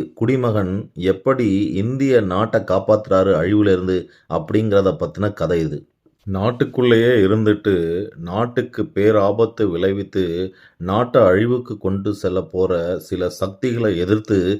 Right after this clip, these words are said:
போராடுற படமா இது இருக்க போகுது. இந்த மாதிரி இந்தியாவை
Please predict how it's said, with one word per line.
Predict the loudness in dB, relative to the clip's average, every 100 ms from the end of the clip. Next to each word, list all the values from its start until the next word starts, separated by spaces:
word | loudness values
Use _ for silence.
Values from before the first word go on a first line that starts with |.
| -6 _
போராடுற | 0 4 6 6 4 2
படமா | 0 -2 -2 -2
இது | -2 -4
இருக்க | -4 -4
போகுது. | -4 -4 -4 -4
இந்த | -4 -2 0 2
மாதிரி | 2 2 0 -2 -4
இந்தியாவை | -2 -2 -2 0 2 2